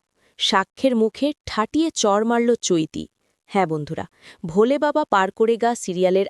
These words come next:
আজকের পর্বে আমরা দেখতে পাব, মিলি ঝিলকে বোঝাতে থাকে,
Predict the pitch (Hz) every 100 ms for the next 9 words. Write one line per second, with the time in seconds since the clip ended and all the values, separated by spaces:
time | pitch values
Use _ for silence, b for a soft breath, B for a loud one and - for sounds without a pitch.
0 | - 180 - - 277 214 190 175 202 190
1 | 185 165 - 220 208 226 - B B B
2 | B 233 269 320 330 - 233 226 262 208
3 | 175 196 220 254 185 -